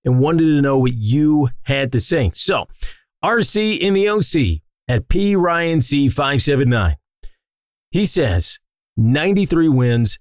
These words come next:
the division title, Goldie M V P caliber season, Flaherty in the Cy Young conversation, Reyes makes the case for Rookie of the Year, Ozuna and Dexy improved numbers."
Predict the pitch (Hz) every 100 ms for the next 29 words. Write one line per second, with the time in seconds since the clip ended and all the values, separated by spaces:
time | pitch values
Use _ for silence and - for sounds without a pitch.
0 | _ 135 110 101 147 156 135 143 127 117
1 | 107 - _ _ - 101 147 185 180 175
2 | 165 165 156 151 139 160 147 131 123 -
3 | 151 127 131 120 147 156 160 151 135 110
4 | 139 135 135 131 131 120 104 123 113 123
5 | 107 - - _ 113 143 165 156 143 139
6 | - 120 127 123 - 120 131 131 110 107
7 | 107 101 92 - _ - 139 120 101 180
8 | 202 - 139 156 156 - 143 127 - 151
9 | 131 120 131 139 135